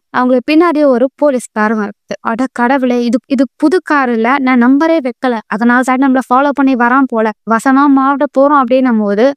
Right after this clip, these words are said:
"எதுவா இருந்தாலும் நான் பேசிக்கிறேன்டா, முரட்டு பீஸ், நீ தயவு செஞ்சு ஏதாவது பண்ணி தொலையாத" அப்படின்னு சொல்லிட்டு அந்த லேடி கிட்ட, "வாயை திறந்த, வாயை நான் ஷூட் பண்ணிடுவேன்னு" சொல்லி பயமுறுத்துறாங்க. இப்ப அந்த ஆபீசர் வராங்க. "நீங்க ரெண்டு பேர் தான் அந்த கார்ல இருக்கீங்களா?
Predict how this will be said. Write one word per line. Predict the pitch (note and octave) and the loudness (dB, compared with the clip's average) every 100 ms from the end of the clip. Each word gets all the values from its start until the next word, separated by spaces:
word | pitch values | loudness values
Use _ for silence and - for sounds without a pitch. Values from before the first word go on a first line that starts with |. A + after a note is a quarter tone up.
| - | -2
"எதுவா | A#3+ B3+ | 0 2
இருந்தாலும் | C4+ C#4 C4 C#4+ | 2 2 2 2
நான் | C#4 - | 0 0
பேசிக்கிறேன்டா, | D4+ C#4+ C#4+ B3+ A#3 A3 A3 A3 - | -2 0 -2 0 0 0 -2 -4 -2
முரட்டு | A#3 B3+ D4 D4 | 0 0 -2 -4
பீஸ், | B3+ A#3 A#3 G#3+ | -4 -2 -4 -2
நீ | B3 | 0
தயவு | A#3+ B3+ C#4 | 2 2 2
செஞ்சு | D4 | 0
ஏதாவது | D#4 D4 C#4+ D4 E4 | 2 2 2 0 0
பண்ணி | C#4 C#4+ D#4 | 2 2 2
தொலையாத" | C4 C#4 D#4 C#4 A3 | 0 0 2 0 -2
அப்படின்னு | G3+ G#3 B3 B3 | -6 -2 -2 -2
சொல்லிட்டு | G#3+ G3 C4 | -4 -2 2
அந்த | C#4+ C4 | 2 2
லேடி | B3 C#4+ C4+ | 2 0 0
கிட்ட, | A3+ B3+ B3+ | -2 -2 0
"வாயை | A3 A#3+ D4+ | 2 2 0
திறந்த, | - B3+ A#3+ A#3 C4+ - | 0 0 2 2 -2 -4
வாயை | A#3+ B3+ C#4 E4 | 0 2 2 0
நான் | D#4 D4 | 0 0
ஷூட் | D4 C#4 - | -2 -4 -2
பண்ணிடுவேன்னு" | C4 A#3+ B3+ A#3+ | 0 2 0 -2
சொல்லி | G#3+ C#4+ - | 0 0 0
பயமுறுத்துறாங்க. | A3+ B3 A3 - F#3+ F#3+ G3+ - | 2 2 2 -4 -8 -6 -8 -6
இப்ப | C#4+ C#4+ | -4 0
அந்த | C#4+ B3 | 0 0
ஆபீசர் | A#3 A#3+ B3+ C4 A#3+ | -2 -2 -2 -2 -2
வராங்க. | G#3 G#3 G#3 G#3+ A3 _ _ | -2 -2 -2 -2 -4 _ _
"நீங்க | C4 D4+ D#4+ | 2 4 4
ரெண்டு | D4+ C#4+ | 2 0
பேர் | D4 | 0
தான் | C#4 C#4+ | 0 0
அந்த | C#4 C4 | 0 0
கார்ல | B3+ C4+ B3 | 0 -2 -4
இருக்கீங்களா? | - A3+ G#3+ G#3+ | -6 -2 0 0